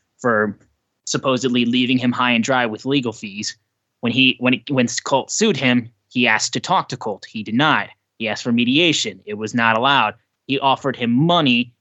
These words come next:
He said it wasn't enough. And that's when the whole shit hit the fan with that whole thing. So he said, "I'm hurt, I'm, I'm,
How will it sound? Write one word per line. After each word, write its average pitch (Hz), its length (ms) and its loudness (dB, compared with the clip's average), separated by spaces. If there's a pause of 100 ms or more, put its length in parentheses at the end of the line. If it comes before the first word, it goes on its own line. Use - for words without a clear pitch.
He 127 100 0
said 123 220 0
it 117 100 -2
wasn't 117 320 0
enough. 123 560 2 (460)
And 107 480 0 (680)
that's 110 260 0
when 107 380 0
the 104 100 2
whole 107 260 0 (260)
shit - 280 -2
hit - 120 -10
the 104 80 -6
fan 101 240 0
with 95 140 -6
that 101 200 2
whole 98 180 -2
thing. 92 320 -8 (300)
So 123 380 0 (1120)
he 139 200 0
said, 123 480 2 (800)
"I'm 127 140 2
hurt, 147 340 0 (420)
I'm, 120 320 -4
I'm, 131 180 -2